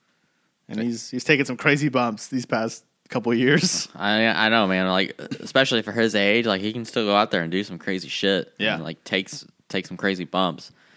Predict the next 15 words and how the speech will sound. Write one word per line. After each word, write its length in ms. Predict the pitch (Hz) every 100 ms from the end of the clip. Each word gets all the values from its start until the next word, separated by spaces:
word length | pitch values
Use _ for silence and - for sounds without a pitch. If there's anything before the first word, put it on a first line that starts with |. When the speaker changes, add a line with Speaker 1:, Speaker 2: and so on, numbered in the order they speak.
| _ _ _ -
Speaker 2:
Um, 460 | 87 87 80 71 - _ _ _ _ _ _ _ _
yeah, 140 | 95
I'm 40 | 95
gonna 140 | 90
miss 180 | 92 -
him 80 | 95
too. 400 | 104 95 92 92 -
Um, 480 | 78 90 85 82 80 - _ -
he 320 | 92 90 87
has, 460 | 85 85 85 82 _ _ _ _ _ _ _ _ _ _ - - -
we 160 | 90
all 160 | 95 92
know 340 | 90 87 87 85
how 140 | 90
much 360 | 87 85 -